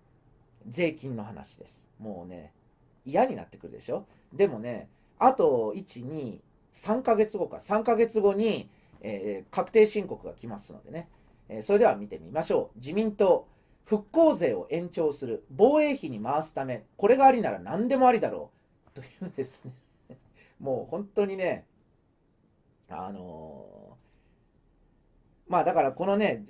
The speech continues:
増税分をこう圧縮するために、あのー、復興税をね、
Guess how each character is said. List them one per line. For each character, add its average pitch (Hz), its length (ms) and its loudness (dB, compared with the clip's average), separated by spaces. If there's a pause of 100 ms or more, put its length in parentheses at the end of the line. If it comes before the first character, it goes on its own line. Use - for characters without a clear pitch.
(120)
増 247 280 8
税 311 240 2
分 196 300 0
を 151 340 2
こ 139 240 0
う - 40 2
圧 175 160 -2
縮 - 220 -6
す 247 140 -2
る 240 80 0
た 220 160 4
め 220 140 0
に、 156 360 -6 (920)
あ 117 160 -10
の 98 460 -10
ー、 - 20 -10
復 208 260 -10
興 330 220 4
税 156 180 0
を 76 140 -10
ね、 180 260 -8